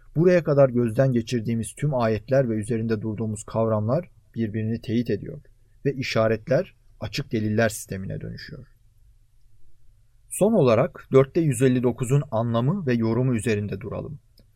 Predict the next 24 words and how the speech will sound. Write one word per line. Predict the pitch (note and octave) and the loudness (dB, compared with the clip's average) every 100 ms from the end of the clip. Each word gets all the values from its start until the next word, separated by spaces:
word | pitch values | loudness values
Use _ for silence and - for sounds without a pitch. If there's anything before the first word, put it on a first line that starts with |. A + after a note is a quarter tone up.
| _ _ - | _ _ 0
Kur'an'da | D3+ D3+ E3 F#3 A3+ - | 4 4 4 0 -4 -6
kitap | B2+ F3 D#3 | -2 0 2
ehli | A#2 G#2 C3+ G3+ - - | 0 0 -2 -2 -8 -8
ve | A#2+ | -8
kitap | - - D3+ D3 | -6 -2 0 2
verilenler | A#2 A2 A2 A2+ E3 - | 0 0 0 0 -2 -4
ilişkili | A#2+ A#2+ - B2+ C3 | -6 -6 -4 -2 -2
iki | A#2 A#2+ | -2 -4
kavramdır. | G2+ G2+ G2+ F#2+ - - _ _ _ _ _ - | -2 0 -2 -4 -10 -20 _ _ _ _ _ 0
Özellikle | C#3 C#3+ D#3+ A3 - C3+ | 2 4 2 -2 -4 -4
kitap | - C#3+ C#3 | 0 2 2
ehlinin | A2+ A2 A2 B2+ | 0 -2 -4 -2
Yahudi | A2 G#2+ A#2+ D3 | 0 0 0 0
ve | B2+ | 0
Hristiyanlar | G#2+ A2 - B2+ B2+ A2+ | -2 -6 -2 0 0 0
olduğu | G#2 G2+ G#2+ - | 0 -2 -6 -6
açıktır | - F3 - F3+ - _ _ | -8 -10 -6 -6 -6 _ _
ve | A#2+ A#2 | -2 -2
bu | D#3 | 0
konu | D3+ C3 | 0 0
üzerinde | A#2 A2+ A#2 | 0 -2 0
hiçbir | A2+ - F3 D#3+ | -4 -4 -4 -4
tartışmada | B2+ A#2 - - A2 B2 | -4 -6 -6 -6 0 0
yoktur. | G2 - - | 0 -6 -20